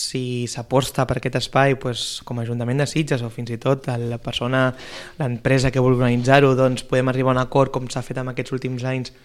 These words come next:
amb el propietari de la parcel·la, sí, cap problema. Però precisament si li diem en general, en un terme general, fes-, festival de música d'estiu a Sitges,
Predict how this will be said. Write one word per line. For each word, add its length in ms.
amb 160
el 80
propietari 400
de 60
la 80
parcel·la, 420
sí, 240
cap 160
problema. 400
Però 200
precisament 480
si 140
li 100
diem 320
en 80
general, 400
en 80
un 80
terme 320
general, 480
fes-, 240
festival 400
de 80
música 320
d'estiu 400
a 80
Sitges, 460